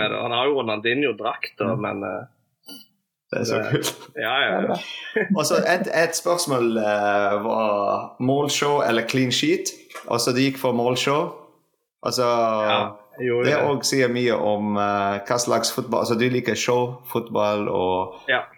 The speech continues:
Speaker 2: det du sa i, i, i begynnelsen, sant, når jeg spurte deg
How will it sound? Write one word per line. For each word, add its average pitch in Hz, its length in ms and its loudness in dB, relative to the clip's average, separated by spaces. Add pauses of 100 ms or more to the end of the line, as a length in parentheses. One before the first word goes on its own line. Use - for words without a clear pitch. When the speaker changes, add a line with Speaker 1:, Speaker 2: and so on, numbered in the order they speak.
Speaker 2:
det 120 180 4
du 120 60 -4
sa 123 240 0
i, 113 80 2
i, 104 300 0 (240)
i 113 80 -2
begynnelsen, 120 420 0
sant, 117 300 -2
når 104 200 0
jeg 104 100 0
spurte - 260 -8
deg 107 240 2